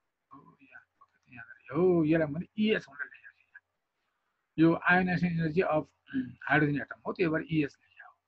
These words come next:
यो। त्यस कारण माइनस जेड प्राइम इएच भनेर लेखेँ।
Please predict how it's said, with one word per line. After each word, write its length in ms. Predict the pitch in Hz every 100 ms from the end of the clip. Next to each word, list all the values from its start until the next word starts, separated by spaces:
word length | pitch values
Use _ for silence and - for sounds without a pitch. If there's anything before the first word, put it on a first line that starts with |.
| _ _ _ _ _ _ _ _ _ _ _ _ _ _ _ -
यो। 240 | 139 131 - _ -
त्यस 140 | 160
कारण 180 | 170 151
माइनस 360 | 139 180 220 180
जेड 220 | 160 160
प्राइम 420 | - 147 170 247 - _ _ _ -
इएच 280 | 170 190 175
भनेर 220 | 143 135
लेखेँ। 400 | 120 110 190 240